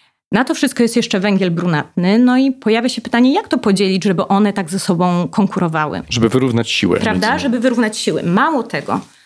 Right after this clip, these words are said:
Speaker 1: to, że wszystkie te moce wytwórcze byłyby skupione w jednym podmiocie,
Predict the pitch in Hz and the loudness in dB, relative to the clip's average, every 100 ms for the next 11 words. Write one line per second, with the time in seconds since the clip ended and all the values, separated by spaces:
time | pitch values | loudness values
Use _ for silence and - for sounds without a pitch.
0 | _ _ _ - 233 269 277 214 220 220 | _ _ _ -2 2 4 2 0 0 2
1 | 220 214 185 - _ - - 294 294 - | 2 0 -2 -8 _ -4 0 0 0 -2
2 | 220 233 226 208 202 196 - _ - 208 | -2 0 0 0 0 -4 -10 _ 0 2
3 | 247 254 220 - 185 - - 160 214 262 | 2 0 -2 -2 -6 -4 -2 2 4 4
4 | 262 - 220 214 208 208 196 202 - _ | 2 -2 -4 0 2 2 -2 -6 -14 _
5 | - 180 226 262 247 226 190 180 165 - | -4 2 2 4 2 0 -2 0 -2 -2
6 | 185 240 | -2 -2